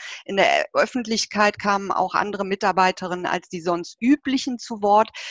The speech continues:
Also da, äh, steckt viel in dem sehr langen, äh, Post von der Ivana, ähm, drin, was, was vielleicht auch noch mal, ja, diese Arbeits-, ähm, Routinen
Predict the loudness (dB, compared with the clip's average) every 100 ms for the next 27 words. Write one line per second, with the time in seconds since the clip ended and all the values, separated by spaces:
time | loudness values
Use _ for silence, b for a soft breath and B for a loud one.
0 | B 0 0 4 6 6 4 2 0 -2
1 | -2 -2 -4 -10 0 2 2 0 -2 -2
2 | -4 2 4 6 4 2 -4 -8 -4 0
3 | 0 0 -2 -4 -4 -6 -8 -2 0 2
4 | 0 -2 2 2 4 2 2 -2 B B
5 | B -4 -4 -6 -8 -10 B B B -12
6 | -2 4 4 4 0 -4 -2 0 0 -4
7 | -14 -4 -4 -4 -4 0 0 2 0 0
8 | -6 -2 0 2 0 -4 _ _ _ _
9 | _ _ -4 0 0 -2 -2 2 2 4
10 | 2 2 -8 -20 -20 -16 -14 -12 -12 -10
11 | -10 -12 B B B B B B _ _
12 | _ _ _ _ _ _ -6 0 0 0
13 | 0 0 0 0 -2 -6